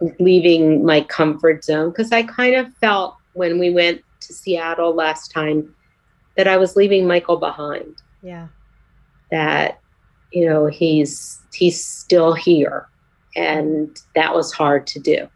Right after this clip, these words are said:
Speaker 1: This
Speaker 2: Mm-hmm.
Speaker 1: time, I didn't feel as strongly about that, that,
Speaker 2: Wow.
Speaker 1: you know, I wanted to spend time with my daughter,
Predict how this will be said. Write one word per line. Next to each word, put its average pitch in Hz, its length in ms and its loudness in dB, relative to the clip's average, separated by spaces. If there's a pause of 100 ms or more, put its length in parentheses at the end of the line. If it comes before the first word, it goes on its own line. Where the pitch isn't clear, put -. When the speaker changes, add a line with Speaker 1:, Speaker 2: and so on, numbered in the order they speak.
(460)
Speaker 1:
This 180 200 -4
Speaker 2:
Mm-hmm. 165 100 -10
Speaker 1:
time, 190 540 4 (440)
I 175 80 2
didn't 185 360 0
feel 147 720 2 (800)
as 151 180 -8
strongly 147 640 -2
about - 400 -10
that, - 280 -8 (320)
that, - 220 -4
Speaker 2:
Wow. 202 340 -20
Speaker 1:
you 156 80 -8
know, 160 220 -8 (640)
I 151 300 0 (600)
wanted 160 480 2
to 156 100 -14
spend 156 300 0
time 151 280 -4
with 143 180 -6
my 156 120 0
daughter, 180 720 2